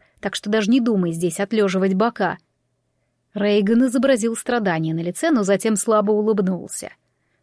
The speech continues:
«Ты невыносима. Невыносима? Что вы себе позволяете, ваша светлость?» возмутилась притворно. «Я изящна, и, как сказал Яндар, легче перышка. И всерьез рассчитываю на воздушное путешествие на вашей спине.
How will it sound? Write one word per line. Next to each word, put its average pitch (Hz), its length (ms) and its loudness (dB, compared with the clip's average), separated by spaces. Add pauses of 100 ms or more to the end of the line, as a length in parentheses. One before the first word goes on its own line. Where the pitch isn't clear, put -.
(160)
«Ты 233 220 -2
невыносима. 320 720 0 (400)
Невыносима? 226 800 2 (720)
Что - 240 0
вы 349 80 2
себе 294 180 0
позволяете, 302 560 2
ваша 254 220 -2
светлость?» 285 580 -4 (200)
возмутилась 196 640 0
притворно. 165 580 -4 (540)
«Я 262 320 0
изящна, 233 720 0 (220)
и, 202 100 -4
как - 180 -4
сказал 233 420 0
Яндар, 214 540 0 (280)
легче 294 500 0
перышка. 220 640 -2 (680)
И 226 100 -2
всерьез 190 480 0
рассчитываю 269 720 0
на 202 300 0
воздушное 214 600 -2
путешествие 247 640 -2
на 277 120 2
вашей 240 260 0
спине. 247 480 -4